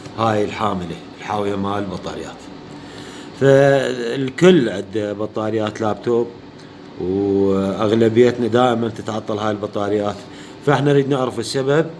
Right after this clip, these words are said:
العطل منين يصير؟ العطل بالخلايا اللي موجودة بالداخل بخزن الطاقة، خزين الطاقة البنك، لو بداخل البي ام اس هذا اللي موجود، العطل هنا لو هنا، البي ام اس محترق لو الخلايا هي اللي ضعفت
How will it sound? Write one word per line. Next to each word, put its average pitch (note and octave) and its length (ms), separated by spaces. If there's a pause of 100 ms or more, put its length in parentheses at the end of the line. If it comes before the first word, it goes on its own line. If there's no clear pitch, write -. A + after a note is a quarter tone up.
(160)
العطل A2+ 400
منين A#2+ 220
يصير؟ F#2 380
العطل G2+ 320
بالخلايا B2 540
اللي B2 120
موجودة B2 440
بالداخل A#2+ 560 (600)
بخزن A#2+ 260
الطاقة، A#2+ 500 (840)
خزين A2 300
الطاقة A2+ 440
البنك، A2+ 500 (500)
لو D3 380
بداخل C#3 400
البي A2 460
ام C3 100
اس B2+ 180
هذا B2 320
اللي A2 160
موجود، F#2 480
العطل A#2 400
هنا A#2+ 320
لو G2+ 100
هنا، F2 260 (360)
البي A#2+ 300
ام G#2 100
اس G2 200
محترق D3 440 (200)
لو A2+ 140
الخلايا A#2 400
هي C#3 160
اللي C3+ 140
ضعفت C3 480